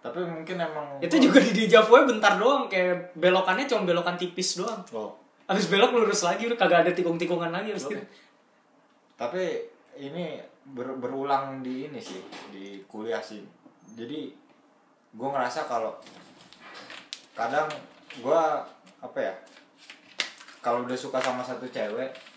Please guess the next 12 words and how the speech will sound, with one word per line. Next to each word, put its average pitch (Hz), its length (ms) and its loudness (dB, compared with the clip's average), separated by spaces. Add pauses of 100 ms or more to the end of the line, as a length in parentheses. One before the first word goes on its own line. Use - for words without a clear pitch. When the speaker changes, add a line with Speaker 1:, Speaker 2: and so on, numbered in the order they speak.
(300)
Speaker 1:
terus - 400 -12 (500)
mungkin 135 300 -6 (320)
pengen 135 300 -2
move 135 180 -10
on 151 180 -6
gitu, 110 220 -6 (100)
pengen 117 300 -4 (320)
mencoba 127 400 0
untuk 135 220 -4
mendekatin 127 520 -6
cewek 127 300 0
lain. 117 300 -2